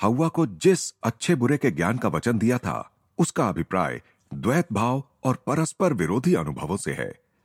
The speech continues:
जो माया के अधीन जीने वाले सभी जीवों को सहने ही पड़ते हैं। अपनी भावना और विवेक या हव्वा और आदम चैतन्य के दुरुपयोग से माया के भ्रम जाल में गिरकर मनुष्य दिव्य आत्मनिर्भरता की स्वर्गीय वाटिका में प्रवेश करने का अपना अधिकार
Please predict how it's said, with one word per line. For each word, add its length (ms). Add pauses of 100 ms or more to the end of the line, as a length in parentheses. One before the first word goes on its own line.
(200)
जो 140
माया 320
के 140
अधीन 380
जीने 240
वाले 280
सभी 400
जीवों 280
को 120
सहने 320
ही 140
पड़ते 320
हैं। 240 (680)
अपनी 240
भावना 420
और 160
विवेक 460 (360)
या 160 (160)
हव्वा 240
और 280
आदम 320
चैतन्य 460
के 120
दुरुपयोग 540
से 280 (380)
माया 360
के 160
भ्रम 360
जाल 240
में 160
गिरकर 440 (400)
मनुष्य 440
दिव्य 440
आत्मनिर्भरता 960
की 120
स्वर्गीय 580
वाटिका 460
में 120
प्रवेश 400
करने 300
का 120
अपना 420
अधिकार 440